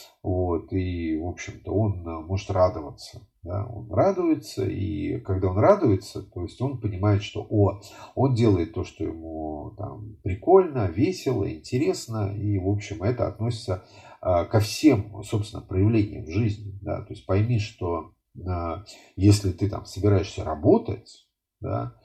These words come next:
и работа у тебя будет занимать там часов восемь-десять в день, да, из них там часов семь-восемь занимает сон, потом какую-то часть занимают отношения,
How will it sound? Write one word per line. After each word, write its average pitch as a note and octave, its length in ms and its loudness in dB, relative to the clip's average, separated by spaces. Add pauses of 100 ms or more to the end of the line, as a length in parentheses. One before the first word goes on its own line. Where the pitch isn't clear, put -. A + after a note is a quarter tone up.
(200)
и G2 80 0
работа A2 440 6
у F#2+ 60 4
тебя F2 260 -2
будет G#2 240 4
занимать F#2+ 480 -2
там - 160 -12
часов G2+ 340 -2
восемь-десять G#2 880 0
в C#2+ 160 -18
день, C3 480 0 (440)
да, - 300 -10 (520)
из G#2 280 2
них A#2+ 240 2
там - 280 -10
часов G2+ 360 -2
семь-восемь G#2 720 0
занимает F#2 460 -2
сон, - 720 0 (960)
потом G#2 360 6
какую-то G#2 420 2
часть G#2 320 2
занимают A2 420 -2
отношения, G2+ 1200 0